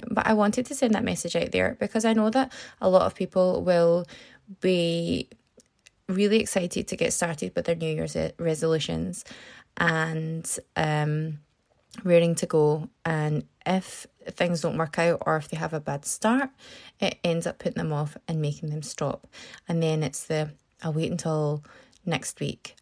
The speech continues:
I'll wait until I'm back at work. I'll wait until the end of January. Actually, there's no point. I might as wait until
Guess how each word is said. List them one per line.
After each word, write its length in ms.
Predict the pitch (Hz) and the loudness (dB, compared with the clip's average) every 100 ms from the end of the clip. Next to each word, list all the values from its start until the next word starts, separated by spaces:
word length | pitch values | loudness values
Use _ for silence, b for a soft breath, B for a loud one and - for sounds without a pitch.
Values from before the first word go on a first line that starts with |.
| - | -8
I'll 120 | 165 | -4
wait 200 | 151 156 | 0 0
until 440 | 170 165 165 156 151 | 0 -2 -2 -2 -2
I'm 100 | 160 | -2
back 240 | 151 147 | -2 -2
at 100 | - | -4
work. 300 | 151 - - - | -2 -2 -4 -4
I'll 140 | 160 | -2
wait 260 | 156 165 180 | 0 0 0
until 320 | 165 165 160 | -2 0 -2
the 140 | 151 | 0
end 180 | 165 156 | 0 0
of 100 | 156 | -2
January. 460 | 151 151 147 139 139 | 0 0 0 0 0
Actually, 340 | 165 - - 160 | -2 -2 -4 -2
there's 200 | 156 170 | -2 0
no 120 | 160 | -2
point. 300 | - 151 139 | 0 0 0
I 40 | |
might 200 | 160 160 | -2 -2
as 140 | 180 170 | -4 -2
wait 180 | 156 | -2
until 480 | 160 151 147 147 151 | -2 -4 -2 -2 -4